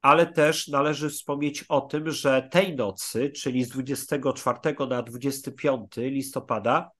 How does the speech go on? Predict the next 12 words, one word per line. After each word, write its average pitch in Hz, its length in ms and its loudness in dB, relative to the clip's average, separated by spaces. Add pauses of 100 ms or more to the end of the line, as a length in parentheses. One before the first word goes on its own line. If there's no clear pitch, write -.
(500)
doszło 170 320 4
do 151 380 6
dużego 165 440 2
ataku 143 760 0
dronów 131 680 2
rosyjskich, 123 960 -4 (180)
dronów 143 380 2
kamikadze 135 680 0
Szachet - 680 0 (600)
na 139 380 6 (520)
stolicę - 560 2
Ukrainy. 95 720 -6